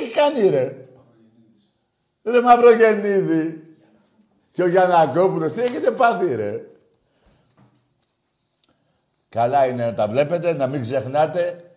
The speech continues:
τα γαμίσια που σας έχει κάνει ο Ολυμπιακός. Εντάξει, μπουρδέλα; Ε, μπουρδέλα. Μπουρδέλα, εντάξει, που ξαφνικά θέλετε, δίνετε την περιβόλα που σας είχε δώσει ο Κοτζιάς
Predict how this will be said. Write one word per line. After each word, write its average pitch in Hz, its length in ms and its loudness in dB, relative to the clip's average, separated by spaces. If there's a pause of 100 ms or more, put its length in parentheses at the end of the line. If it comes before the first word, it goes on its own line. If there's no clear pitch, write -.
(140)
τα 139 140 2
γαμίσια 139 580 -2
που 135 60 -10
σας 131 220 -8
έχει 165 100 -4
κάνει 165 240 -4
ο - 20 -6
Ολυμπιακός. 147 840 -2 (220)
Εντάξει, 160 340 -2
μπουρδέλα; 165 840 0 (100)
Ε, 151 120 -4
μπουρδέλα. 151 840 -2 (1500)
Μπουρδέλα, 175 560 4
εντάξει, 185 600 2
που 139 120 -8
ξαφνικά 185 540 2
θέλετε, 190 600 2 (300)
δίνετε 190 520 0
την 165 180 -4
περιβόλα 214 1040 4 (300)
που 165 100 -12
σας 180 220 -6
είχε 214 120 0
δώσει 202 240 0
ο 208 80 0
Κοτζιάς 190 680 2